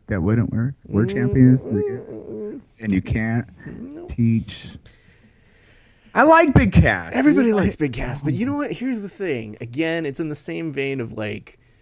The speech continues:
Speaker 2: the Jericho thing where it works because they're a dynamic and they're a whole thing, and that'd be great, but, <laughs> uh,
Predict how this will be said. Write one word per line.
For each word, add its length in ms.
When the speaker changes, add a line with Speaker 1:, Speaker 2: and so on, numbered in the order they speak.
Speaker 2:
the 100
Jericho 440
thing 280
where 100
it 80
works 240
because 240
they're 100
a 60
dynamic 680
and 460
they're 160
a 60
whole 180
thing, 420
and 100
that'd 200
be 100
great, 520
but, 140
<laughs> 1080
uh, 680